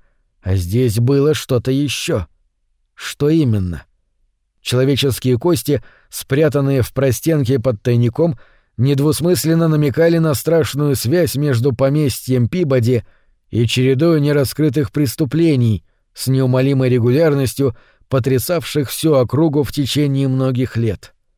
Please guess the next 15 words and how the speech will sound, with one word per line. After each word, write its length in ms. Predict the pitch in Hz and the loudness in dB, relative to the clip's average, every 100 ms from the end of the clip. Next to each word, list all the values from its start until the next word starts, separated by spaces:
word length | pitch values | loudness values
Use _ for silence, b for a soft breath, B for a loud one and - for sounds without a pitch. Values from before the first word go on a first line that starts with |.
| _ _ _ _ | _ _ _ _
Однако 600 | 78 80 110 123 165 127 b b b _ - | -8 -2 -2 2 0 0 b b b _ -2
никаких 500 | 120 139 123 156 - | 0 0 0 0 0
конкретных 640 | 139 131 139 147 131 120 | 0 0 0 0 0 -2
свидетельств, 680 | - 117 123 147 175 - b b b b | 0 0 2 2 0 -2 b b b b
могущих 580 | 104 131 139 170 - 123 | -2 0 2 0 0 -2
указать 480 | 143 139 120 151 - - _ _ | -2 0 0 0 -4 -14 _ _
на 240 | 117 139 131 | 0 0 2
причастность 800 | 151 143 175 156 117 131 120 | 0 0 2 2 0 -2 -2
к 80 | - | 0
этим 320 | 143 120 127 | 0 0 2
делам 400 | 120 131 135 123 b b _ | 2 2 2 0 b b _
Эзофа 480 | 117 131 123 117 117 | -2 2 2 2 -2
Пибоди, 640 | - 170 131 120 92 101 - _ _ _ _ - | 0 -2 0 -2 -2 -6 -8 _ _ _ _ -6
не 320 | 95 127 151 | 0 0 0
существовало. 1040 | - 143 - 143 - 135 127 113 92 80 | -2 -4 -2 -4 -2 -2 0 0 -4 -8